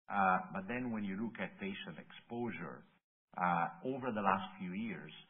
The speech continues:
patient out-of-pocket exposure has grown by fifty percent, uh,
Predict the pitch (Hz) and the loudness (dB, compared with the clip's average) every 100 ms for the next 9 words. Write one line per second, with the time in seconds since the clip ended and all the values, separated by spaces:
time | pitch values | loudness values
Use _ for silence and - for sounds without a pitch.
0 | _ _ _ 113 113 - 101 90 92 98 | _ _ _ -4 -2 -4 -4 -2 2 2
1 | 95 - 98 104 90 76 - - 78 73 | 2 -4 0 0 0 -6 -12 -12 -12 -10
2 | 76 82 82 85 92 90 82 80 - 92 | -12 -10 -10 -6 -4 -4 -6 -10 -12 -12
3 | - 85 - - - _ _ _ _ _ | -12 -16 -16 -18 -20 _ _ _ _ _
4 | _ _ _ _ _ - 85 | _ _ _ _ _ 0 0